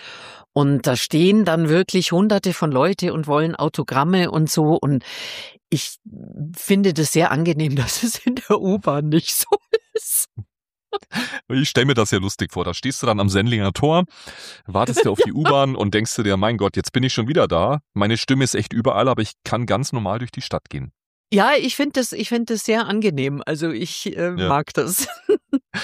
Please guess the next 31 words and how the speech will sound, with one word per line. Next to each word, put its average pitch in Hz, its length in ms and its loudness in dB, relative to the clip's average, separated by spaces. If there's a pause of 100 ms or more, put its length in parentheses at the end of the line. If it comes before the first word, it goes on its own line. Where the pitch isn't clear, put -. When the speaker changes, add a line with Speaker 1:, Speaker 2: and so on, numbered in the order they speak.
(240)
Speaker 2:
Ja, 110 80 2
das 113 160 0
darf 127 160 2
man 220 120 2
ja 170 80 6
nicht 160 160 4
unterschätzen. 147 500 0
Also 92 160 0
in 110 80 4
München 156 280 2
sind 143 220 0
das 135 260 2
laut 104 360 0
B 113 100 0
V 101 160 2
G, 120 180 2
ich - 80 0 (260)
hoffe, 127 200 0
ich - 200 -2
zitiere 123 380 0
das 101 160 0
jetzt - 180 -2
richtig, - 400 -4
eins - 240 -2
Komma 120 220 2
sechs - 220 0
acht - 200 -4
Millionen 101 280 4
Fahrgäste 87 500 0
am 117 140 0
Tag, - 360 0